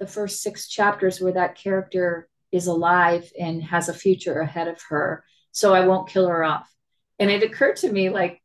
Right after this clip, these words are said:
how cruel is that? <laughs> You know, like, "Ah, I think I'm gonna kill her off. I'll let her live.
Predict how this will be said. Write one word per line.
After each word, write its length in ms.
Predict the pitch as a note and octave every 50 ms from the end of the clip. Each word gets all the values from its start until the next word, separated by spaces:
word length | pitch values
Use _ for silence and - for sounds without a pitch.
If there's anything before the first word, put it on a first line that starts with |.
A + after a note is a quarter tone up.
| _ _
how 220 | _ - D#4+ -
cruel 460 | - - - - B4 D#5 F5 F#5 - -
is 260 | D4+ - - - -
that? 840 | - - - - - _ _ _ _ _ - - - - - - - _
<laughs> 580 | G4 - - _ _ D5 C5+ A#4+ D#4 - -
You 160 | - D4+ D#4 D#4
know, 160 | - D4+ C#4+
like, 240 | C#4 C4 C4 C4 - _ _ _ _ _ _ _ _
"Ah, 340 | F4+ F#4+ F#4+ F#4+ F#4 F4+ F4+
I 40 | F#4
think 180 | F4+ - G#4 -
I'm 60 | F4+
gonna 120 | E4+ D4 D4
kill 240 | - D#4+ C#4 C#4+ C#4
her 300 | - - C#4+ - - G#3
off. 340 | G3+ G3+ G#3 G3+ G#3 G#3 -
I'll 140 | G#3 G#3 A3+
let 200 | C4 A#3 G#3 -
her 240 | - F4+ G4 F#4 C#4+
live. 480 | G#3 F#3 F3+ F3 F3 E3+ E3+ E3+ F3